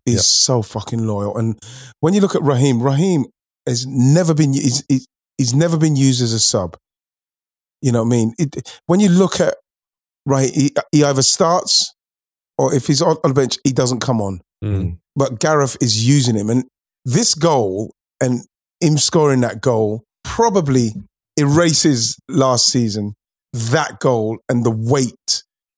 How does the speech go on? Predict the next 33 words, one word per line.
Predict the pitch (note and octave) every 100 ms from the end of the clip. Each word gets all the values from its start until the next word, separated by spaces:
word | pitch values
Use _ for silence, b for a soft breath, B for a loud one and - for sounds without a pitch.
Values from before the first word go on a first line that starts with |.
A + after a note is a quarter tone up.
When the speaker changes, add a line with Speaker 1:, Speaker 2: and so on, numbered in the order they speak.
| _ _ _ _ -
Speaker 2:
of | A#2
the | C3
expectation | A2+ - C#3+ - C#3+ A#2+ C3
on | C3 B2
him | A2+ C3 A#2 A2 G2+ _ _ _ _ -
being | C#3 C3 -
picked | D3+ - C#3
in | B2
front | - C3 A#2+ B2+
of | A#2+
whoever, | A#2 A2+ G2+ G2
whether | A#2 G#2+
it's | G#2
Jack | A2+ G#2+
Grealish, | C3 A#2+ G2+
whatever | A#2+ A#2 A2+
it | G#2
is. | G#2+ G2 _ B -
But | G2+ -
there | A#2+
was | A#2+
a | A#2
lot | A#2 A#2+ B2+ C3 - -
of | C3+ -
people | C#3 A#2 - G#2+
clamoring | - B2+ A#2 A2 G2+ F#2+
for | - A2+
him | G#2+ G#2+
not | A#2 - -
to | -
start. | - - G#2 F#2 - - -
Speaker 3:
Mm. | A#2
Speaker 1:
Right. | A2+ G#2